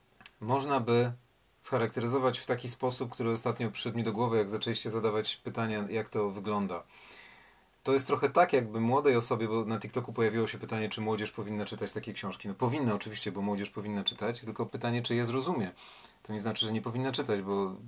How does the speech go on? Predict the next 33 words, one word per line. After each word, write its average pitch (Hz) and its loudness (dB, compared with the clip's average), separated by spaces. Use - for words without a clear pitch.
pytanie, 104 0
ile 104 0
młodzież 110 0
w 143 -2
ogóle 127 4
rozumie 101 0
z - -4
tego, 101 -2
co 101 -6
robi. 92 -4
Sam 104 -2
wiem 101 -2
to 104 0
po - -4
sobie. 98 2
Dwa 117 0
różne 131 2
światy. 117 -2
To, 113 4
co 113 -2
się 120 0
robi 107 0
w-, 101 -10
za 120 6
młodu, 143 6
a 151 12
to, - 0
co 131 -2
się 135 0
robi 135 4
potem 135 0
już, 131 -6
no, 123 0